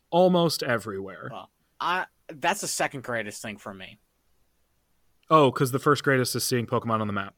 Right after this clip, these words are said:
Speaker 2: Yeah.
Speaker 1: <laughs>
Speaker 2: Yeah.
Speaker 1: I think I agree with that.
Speaker 2: I like how there's a mix between, uh, you don't know what you're gonna get in the grass and seeing Pokemon walking around.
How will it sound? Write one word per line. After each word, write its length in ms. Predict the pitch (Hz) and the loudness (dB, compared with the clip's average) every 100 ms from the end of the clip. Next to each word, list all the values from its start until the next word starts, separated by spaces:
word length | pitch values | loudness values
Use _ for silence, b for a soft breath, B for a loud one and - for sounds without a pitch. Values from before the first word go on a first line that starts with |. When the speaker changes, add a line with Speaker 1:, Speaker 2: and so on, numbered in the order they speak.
| _ | _
Speaker 2:
Yeah. 300 | 131 120 113 - _ _ _ _ _ _ - | -4 0 0 -2 _ _ _ _ _ _ -2
Speaker 1:
<laughs> 880 | - - 226 247 - 240 - 226 | -2 2 6 6 6 4 4 2
Speaker 2:
Yeah. 280 | - 220 110 B B | 4 2 0 B B
Speaker 1:
I 60 | 240 | -2
think 160 | 302 233 | 2 4
I 80 | |
agree 220 | 170 135 113 | 4 4 2
with 100 | 107 | 0
that. 220 | 101 120 - | -4 -6 -2
Speaker 2:
I 120 | 165 | 0
like 240 | 160 185 | 2 0
how 120 | - 202 | 0 -2
there's 220 | 196 160 | 0 -4
a 40 | |
mix 460 | 120 113 147 - - | -6 -2 -4 -4 -12
between, 720 | - 127 - 143 135 143 143 135 - b b b _ _ _ 131 | -12 -12 -10 -8 -6 -6 -4 -6 -8 b b b _ _ _ -6
uh, 140 | 123 | -6
you 160 | 117 123 | -6 -6
don't 180 | 135 139 | -6 -4
know 80 | |
what 140 | 135 131 | -6 -6
you're 80 | 127 | -6
gonna 160 | 127 | -6
get 160 | 131 120 | -4 -6
in 60 | |
the 60 | 120 | -8
grass 380 | 110 120 131 - | -6 -4 -4 -6
and 180 | 120 110 | -12 -10
seeing 360 | - 131 131 | -8 -8 -8
Pokemon 720 | - 127 135 123 123 120 113 _ | -8 -8 -6 -6 -6 -8 -12 _
walking 360 | 120 120 117 123 | -6 -6 -6 -10
around. 520 | 110 107 117 151 | -8 -6 -6 -10